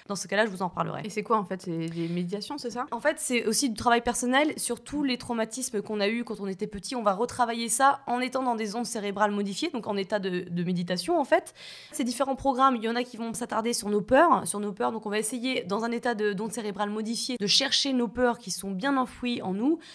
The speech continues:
Speaker 1: certains traumatismes, certaines choses, euh, voilà, qui font qu'on a ce comportement-là et des réactions comme ça, euh, pour, euh, telle situation. Et donc, ça te fait vraiment travailler tous tes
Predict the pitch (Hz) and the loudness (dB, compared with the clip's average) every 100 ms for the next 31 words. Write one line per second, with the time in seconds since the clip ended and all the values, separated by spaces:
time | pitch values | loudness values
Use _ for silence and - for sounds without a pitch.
0 | - - 180 185 180 220 233 233 285 294 | -8 -6 -4 -4 0 2 2 0 -2 -2
1 | - 240 - - - 214 202 240 240 208 | -2 -4 -4 -6 -6 -8 -6 -4 -4 -4
2 | 233 226 262 262 202 285 285 226 220 226 | -2 -2 -2 -4 -6 -4 -4 0 0 0
3 | - - - 262 247 233 233 226 220 220 | -2 -8 -6 -4 -2 -2 -2 0 4 6
4 | 220 - 208 214 214 208 - 220 202 208 | 6 4 0 2 2 2 0 -6 -6 -6
5 | 196 254 339 185 175 202 180 175 226 - | 4 4 4 -2 -4 2 2 4 2 0
6 | 196 - 202 - 320 - - - 247 254 | -4 -2 0 0 -2 -6 -18 -4 -2 -2
7 | 233 220 214 240 294 - 247 247 254 302 | -4 -4 0 2 0 0 2 2 0 -4
8 | 311 330 - 262 | -10 -12 -6 -4